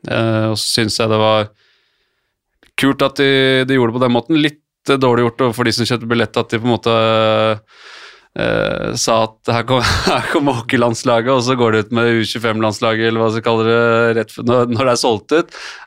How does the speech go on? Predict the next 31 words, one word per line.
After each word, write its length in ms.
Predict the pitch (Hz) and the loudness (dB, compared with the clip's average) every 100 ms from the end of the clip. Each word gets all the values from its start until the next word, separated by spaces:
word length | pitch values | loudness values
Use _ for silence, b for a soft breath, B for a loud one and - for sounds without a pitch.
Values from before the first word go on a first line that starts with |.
| 123 | 0
Det 60 | 110 | 2
er 80 | 110 | 2
jo 80 | 117 | 0
bare 100 | 117 | 0
morsomt. 320 | 117 123 113 131 | 0 -2 0 0
Jeg 140 | 127 | 0
tror, 480 | - 131 135 135 127 | 0 0 0 -2 0
men 180 | 139 135 | 0 0
på 140 | 127 | 0
den 60 | 135 | 0
annen 80 | 110 | 0
side 160 | 127 120 | -2 -2
så 80 | |
tror 140 | - 117 | 0 0
jeg 100 | 113 | 0
at 60 | 110 | 0
de 100 | 107 | -2
som 160 | 113 107 | 0 2
var 160 | 104 | 2
der, 80 | 107 | 0
fikk 240 | 113 - 117 | -4 -6 -4
valuta 320 | 110 98 120 | -2 -2 -4
for 120 | 113 113 | -4 -2
penga. 220 | 107 117 | 0 0
Det 80 | 113 | 0
var 160 | 110 | -2
dritkult. 560 | 113 107 - 123 120 - | 0 0 -2 -4 -4 -2
Full 180 | 127 120 | 0 2
Leangen 320 | 113 107 113 | 2 0 -2
ishall. 320 | 104 120 113 113 b b b b b b | -2 0 -2 -2 b b b b b b
Eh, 480 | 127 113 110 110 | 0 2 2 2